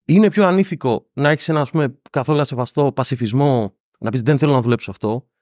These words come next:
γιατί διαφωνώ, ιδεολογικά σεβαστό», ε, ενώ έχεις γείτονες γύρω σου,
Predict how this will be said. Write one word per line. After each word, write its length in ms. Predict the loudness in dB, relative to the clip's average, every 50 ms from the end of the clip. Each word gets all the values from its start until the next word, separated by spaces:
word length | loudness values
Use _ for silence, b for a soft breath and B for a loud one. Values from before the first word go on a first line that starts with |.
| _ _ _ _ _
γιατί 240 | -6 -6 -4 -4 0
διαφωνώ, 480 | 0 -2 -2 -2 -4 -4 -4 -2 -4 -4
ιδεολογικά 440 | -4 -6 -6 -6 -8 -8 _ -10
σεβαστό», 600 | -10 -8 -10 -12 -12 -12 -10 -8 -6 -6 -6 -8 B B B B B B B B B B B
ε, 340 | -2 0 0 0 0 0 -2 -2 -4 -6 -8 -10 _
ενώ 580 | _ 2 4 4 6 4 4 2 0 -4 -8 _ _ _
έχεις 340 | 0 0 0 0 -2 -2
γείτονες 500 | 0 0 0 2 2 2 2 0 0 -2
γύρω 220 | -2 -2 0 0 0
σου, 380 | -2 -6 -8 -10 -10 -10 -14